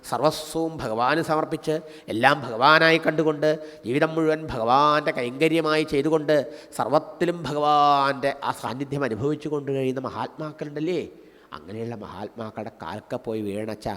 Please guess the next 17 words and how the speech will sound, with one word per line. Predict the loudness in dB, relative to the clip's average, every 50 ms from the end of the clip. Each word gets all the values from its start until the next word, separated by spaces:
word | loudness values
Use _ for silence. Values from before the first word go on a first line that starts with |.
| -8 -12 -18 -20 -20 -18 -12 -10 -8
അവരുടെ | -6 -6 -6 -4 -4 -6 -6 -6 -8
കാലിലെ | -6 -4 -4 -2 -2 -2 -2 -4 -4 -6 -4
പൊടി | -4 -2 -2
കൊണ്ട് | -2 -2 -2 -4 -8
നമ്മുടെ | -8 -8 -8 -10 -10 -8
താല | -6 -4 -4 -4 -4
കുളിക്കണം, | -4 -6 -4 -2 -2 -2 -2 -4 -6
അഭിഷേകം | -6 -2 0 0 0 0 0 0
ചെയ്യണം, | -2 -2 -2 -6 -10 -14 -18 -20 -18 -14 -10 -8
അവരുടെ | -6 -2 -2 -2 -2 -2 -2 -2
കൃപയും | -2 0 2 2 2 2 2 2
അനുഗ്രഹം | 0 0 0 2 2 4 4 4 2 2
ഉണ്ടാവണം, | 4 4 4 4 2 0 -4 -8 -12 -20 -20 -16 -14 -12
എന്നാൽ | -10 -8 -6 -4 -4 -4 -4
മാത്രമേ | -6 -6 -8 -8 -8 -6 -6 -4 -4 -6 -8 -10 -12
ഈശ്വരഭക്തി | -10 -6 -6 -6 -4 -4 -4 -6 -6 -6 -6 -6 -6 -6
ഉണ്ടാവുള്ളൂ | -6 -6 -8 -6 -6 -6 -6 -8 -8